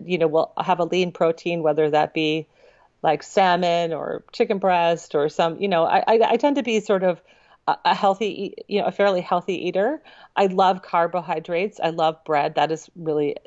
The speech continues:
you know, dietarily and calorie wise, probably, um, you know, my biggest struggle is I, I would just be perfectly happy to eat, like, an entire baguette, you know, every night with a bottle of wine. I, I would be a, with some cheese. I'd be very happy,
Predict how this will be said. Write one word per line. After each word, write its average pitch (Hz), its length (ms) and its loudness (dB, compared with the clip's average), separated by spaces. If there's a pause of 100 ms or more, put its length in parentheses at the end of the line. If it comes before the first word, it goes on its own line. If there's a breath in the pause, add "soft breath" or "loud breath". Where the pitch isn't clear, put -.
(160)
you 170 100 -4
know, 139 180 -2
dietarily 147 840 2 (100)
and 160 160 -6
calorie 139 340 0
wise, 143 240 -4
probably, 143 480 -4 (380 soft breath)
um, 147 300 -2 (200)
you 180 100 2
know, 165 80 4
my 151 140 2
biggest 147 300 0
struggle 190 400 2
is - 160 -2
I, 156 180 0
I 185 160 2
would 175 160 -6
just 156 180 -14
be 165 100 -8
perfectly 151 480 -6
happy 147 280 -2
to 143 80 -4
eat, 135 300 -8
like, 139 340 -4
an 165 80 -2
entire 135 500 -2 (180)
baguette, 135 460 0 (140)
you 160 120 -6
know, 143 280 -4
every 143 240 0
night 135 220 -2
with - 100 -8
a 143 60 -2
bottle 135 260 0
of 143 60 -4
wine. 139 340 -4
I, - 160 2
I 165 100 2
would 160 120 2
be 151 160 -2
a, 156 300 -4
with 165 180 -2
some 147 140 -2
cheese. 143 380 -4
I'd 151 120 0
be 151 140 -2
very 143 260 0
happy, 139 480 -4